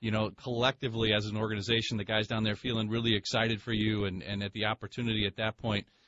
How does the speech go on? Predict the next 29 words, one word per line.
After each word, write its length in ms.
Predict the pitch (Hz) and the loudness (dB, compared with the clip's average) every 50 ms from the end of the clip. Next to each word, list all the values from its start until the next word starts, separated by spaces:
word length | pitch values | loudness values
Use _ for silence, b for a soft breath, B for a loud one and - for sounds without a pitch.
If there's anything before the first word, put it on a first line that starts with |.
| b b b | b b b
You 80 | 123 120 | -2 -2
know, 80 | 120 | 0
what, 180 | 120 139 160 - | 2 2 0 0
what 200 | 131 143 143 - | 0 -2 -2 0
goes 220 | 151 147 139 - - | 2 2 2 2 2
through 100 | 147 135 | 0 2
your 140 | 120 117 | 2 2
mind, 580 | 107 101 98 98 104 120 127 131 123 120 113 110 | 2 0 0 -2 -2 0 2 4 4 4 4 4
or, 200 | 107 104 101 110 | 2 2 2 0
or 60 | 113 | 0
what 200 | 113 113 135 139 | 0 0 -2 0
went, 180 | 143 143 - - | 0 -2 -4 -2
what 240 | 127 131 135 - 127 | 0 0 0 0 -2
went 260 | 117 131 127 - _ | -4 -4 -4 -4 _
through 200 | - - 139 156 | -8 -4 -2 -2
your 180 | 170 151 127 | 2 2 2
mind 320 | 107 104 101 101 101 101 98 | 2 2 2 0 0 0 0
during 200 | 107 107 107 107 | 0 0 0 2
that 180 | 107 104 101 | 0 0 -2
time? 320 | - - 113 110 110 107 107 | -2 -4 -2 0 0 0 0
You 80 | 104 | 0
know, 120 | 104 101 98 - _ - | -2 -2 -4 -6 _ -4
I, 220 | 113 113 107 123 113 - | -4 -2 -2 -2 -6 -6
I 40 | 120 | -4
gotta 160 | 107 131 127 | -2 0 0
s-, 200 | 107 - 107 113 | 2 2 0 0
assume 400 | 131 117 - - 139 147 143 131 | 0 -2 -2 -2 0 2 2 2
it's 220 | 117 - - - | 2 2 2 2
similar 420 | - 165 165 156 135 131 127 120 | 4 4 2 2 4 4 4 4